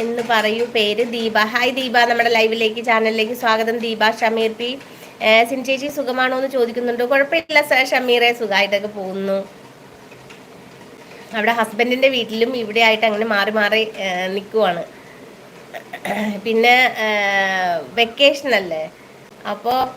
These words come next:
അതിൻ്റേതായിട്ടുള്ള പിള്ളേർ വീട്ടിലുണ്ടാവുമല്ലോ. സലീന എന്തൊക്കെയുണ്ട് വിശേഷം പറയൂ. ഷമീറിന് എന്തൊക്കെയുണ്ട് വിശേഷം?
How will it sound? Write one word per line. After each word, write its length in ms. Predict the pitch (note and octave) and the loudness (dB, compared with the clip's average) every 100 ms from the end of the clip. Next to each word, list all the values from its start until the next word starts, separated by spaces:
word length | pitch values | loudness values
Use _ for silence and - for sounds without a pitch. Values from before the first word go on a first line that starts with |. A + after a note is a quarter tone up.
| - - - - - - A3 | -16 -20 -20 -20 -20 -12 -6
അതിൻ്റേതായിട്ടുള്ള 840 | G#3+ A3 B3 B3 A#3 A3+ A#3 A3+ | -2 0 2 4 4 2 0 0
പിള്ളേർ 380 | A3 B3 B3+ C4 | -2 -2 -2 0
വീട്ടിലുണ്ടാവുമല്ലോ. 960 | C#4 A#3+ B3 A#3 G#3+ G3+ G3 F3+ D3 C#3 - - - - - - - - - - - - - - - - - - - - - - - - - - - - - - | -2 -2 -2 0 0 0 -2 -2 -4 -8 -14 -20 -18 -20 -18 -20 -18 -18 -18 -20 -20 -20 -20 -20 -18 -18 -18 -18 -18 -20 -20 -20 -20 -20 -20 -20 -20 -20 -20 0
സലീന 260 | C#4 C#4 D4 | 2 4 4
എന്തൊക്കെയുണ്ട് 520 | D4 C#4 C#4 C4 A#3+ | 4 2 2 0 0
വിശേഷം 500 | A#3+ B3 A3+ A3+ A#3 | -4 0 0 0 -2
പറയൂ. 460 | A3+ A3 A#3+ A3 A3 - - - - | -2 0 0 0 -2 -8 -20 -20 -8
ഷമീറിന് 400 | C4 C4+ C#4 D4 | -2 4 4 4
എന്തൊക്കെയുണ്ട് 420 | D4 C#4+ D#4 D4 C#4 | 2 2 -2 -2 -4
വിശേഷം? 720 | C#4+ C4+ C#4 B3+ B3+ - | -2 -2 0 -4 -6 -14